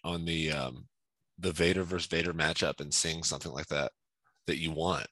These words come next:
to happen so bad that you don't necessarily care if you're gonna lose the game. And it really is, a lot of times I'm making moves and, well, I, hey, I, I, I brought these droids in here to do this thing and I want them to do that thing.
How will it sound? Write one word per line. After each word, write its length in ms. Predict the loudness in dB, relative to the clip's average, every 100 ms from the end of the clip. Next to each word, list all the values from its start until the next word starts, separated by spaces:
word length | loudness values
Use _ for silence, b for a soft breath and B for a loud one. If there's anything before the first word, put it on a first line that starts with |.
| -4
to 80 | 0
happen 340 | 2 2 0
so 260 | 0 2 4
bad 300 | 6 6 4
that 140 | 0
you 100 | -8
don't 300 | -2 -2 0
necessarily 420 | 0 2 0 -2
care 200 | -2 -2
if 120 | -2 -4
you're 140 | -10 _ -4
gonna 160 | 0
lose 240 | 0 0 -2
the 80 | 2
game. 420 | 4 4 2 -4 -16 B B B B
And 140 | 2 4
it 200 | 2 2
really 360 | 4 6 6
is, 280 | 6 4 -2 -2
a 60 | 6
lot 260 | 8 8 6
of 60 |
times 280 | 4 2 2
I'm 120 | 0
making 280 | 0 0 0
moves 280 | -2 -2 -2
and, 180 | -4 -6 B B B B B
well, 140 | 4 6
I, 180 | 6 6
hey, 220 | 6 8
I, 100 | 6 4 _ 0
I, 160 | 0 0 -6 0
I 140 | 2
brought 240 | 4 2 2
these 200 | 0 0
droids 320 | 2 2 2
in 60 |
here 160 | 0 0
to 100 | -2
do 220 | 0 2
this 480 | 6 8 8 6 2 4
thing 300 | 8 8 6
and 100 | 4
I 120 | 4
want 240 | 6 4 4
them 140 | 0
to 60 | 2
do 160 | 4
that 300 | 6 6 6 2
thing. 400 | 4 4 0